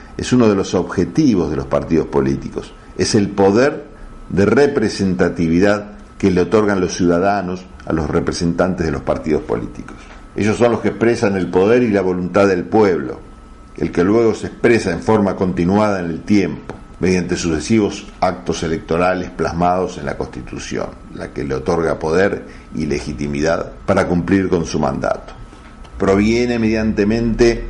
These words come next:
de la energía del pueblo que inviste a estos sujetos por representación, creación social de su poder electoral y constituyente, que refuerza la organización gobierno, consistiendo en la relación psicosociológica de mando y obediencia, o sea,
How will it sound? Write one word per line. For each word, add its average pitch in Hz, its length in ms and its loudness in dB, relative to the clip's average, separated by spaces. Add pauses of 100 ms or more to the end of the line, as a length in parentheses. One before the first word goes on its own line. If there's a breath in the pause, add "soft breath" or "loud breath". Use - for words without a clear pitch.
(140)
de 98 140 4
la 95 120 2
energía 92 580 2
del 92 240 0
pueblo 90 880 2 (200 loud breath)
que 92 100 -2
inviste 101 580 4
a 101 60 4
estos 101 280 -2
sujetos 120 560 2
por 95 280 0
representación, 98 1040 2
creación 87 400 -2
social 98 380 -2
de 87 100 -2
su 87 160 -8
poder 87 260 2
electoral 80 580 0
y - 40 -2
constituyente, - 960 -2 (380 loud breath)
que 113 120 4
refuerza 117 600 2
la 90 100 0
organización 85 800 0
gobierno, 95 680 0 (340 loud breath)
consistiendo 113 600 2
en 92 120 0
la 87 100 0
relación 82 520 0 (120)
psicosociológica 120 1120 2
de 85 100 -2
mando 101 340 0
y 92 60 2
obediencia, 90 840 0
o 80 100 0
sea, 87 420 0